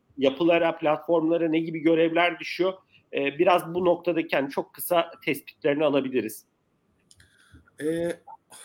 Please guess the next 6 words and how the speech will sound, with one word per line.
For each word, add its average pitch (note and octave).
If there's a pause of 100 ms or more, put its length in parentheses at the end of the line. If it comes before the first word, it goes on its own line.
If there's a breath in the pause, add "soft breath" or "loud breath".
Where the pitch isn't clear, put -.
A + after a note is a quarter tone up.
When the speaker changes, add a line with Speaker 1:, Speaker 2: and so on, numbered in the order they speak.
(720 loud breath)
Speaker 2:
toplantıya D3
başlamadan E3
önce C#3+
hatırlarsan D3
sana C#3+
demiştim. C#3+